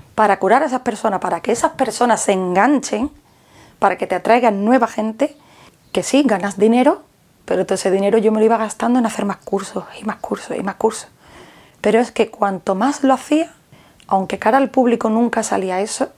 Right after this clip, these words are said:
porque evidentemente había que guardar las apariencias y decir qué feliz soy,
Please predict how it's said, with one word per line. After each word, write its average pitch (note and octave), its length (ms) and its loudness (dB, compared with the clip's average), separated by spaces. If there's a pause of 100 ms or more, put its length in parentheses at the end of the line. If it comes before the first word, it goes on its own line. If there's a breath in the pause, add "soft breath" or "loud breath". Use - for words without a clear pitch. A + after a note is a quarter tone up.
(140)
porque - 220 -12
evidentemente E3 580 -4
había F3 160 -2
que F#3+ 100 -4
guardar F#3 320 -4
las F#3 140 -6
apariencias F#3 460 -6
y F#3+ 60 -2
decir F#3 280 -6
qué F#3+ 140 -6
feliz F3+ 320 -8
soy, G3+ 280 -4